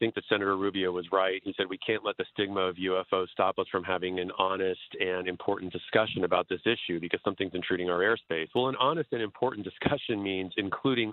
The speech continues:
all of the evidence. And, uh, it's not secret. You know, I mean, it is out there. Um, you know, I, I, I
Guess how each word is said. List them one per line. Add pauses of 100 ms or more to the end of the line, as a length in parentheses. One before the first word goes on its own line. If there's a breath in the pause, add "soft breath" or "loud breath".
all
of
the
evidence. (560 loud breath)
And,
uh,
it's
not (100)
secret. (240)
You
know,
I
mean,
it
is
out
there. (380 loud breath)
Um,
you
know,
I,
I,
I